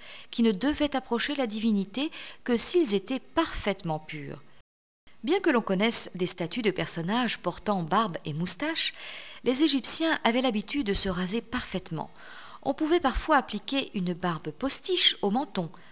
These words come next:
comme on le voit souvent sur les effigies des pharaons. Les femmes faisaient grand usage de produits de maquillage, en particulier de fard à paupières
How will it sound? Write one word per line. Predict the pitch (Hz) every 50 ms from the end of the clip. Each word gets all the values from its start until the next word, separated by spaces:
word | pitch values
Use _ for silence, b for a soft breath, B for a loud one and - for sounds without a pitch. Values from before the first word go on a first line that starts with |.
| B B -
comme | - 185 175 175
on | 180
le | 180 180
voit | 165 170 170
souvent | 165 - - 269 240 196 175 175 - -
sur | - - - 180
les | 170 170 170 175 233
effigies | 302 - - 233 214 180 180 240 190
des | 208 185 175
pharaons. | - - 269 285 214 175 151 139 - - - B B B B B B B B B B B B B B B
Les | 226 269 285
femmes | - - 359 381 403 392 359 - -
faisaient | - - 294 277 269 294
grand | 220 247 240 339 349 -
usage | 302 269 220 254 262 302 320 -
de | 247 226
produits | - - 208 254 247 220 277 269
de | 262
maquillage, | 226 214 214 - - 185 170 165 151 147 151 151 147 - B B B B B B B
en | - 175
particulier | - 180 - - - 180 - - 180 175 170 190 247 277 294
de | 220 - 160
fard | 143 - - - 160 156 170
à | 170
paupières | - 202 196 - - 247 254 262 285 311 320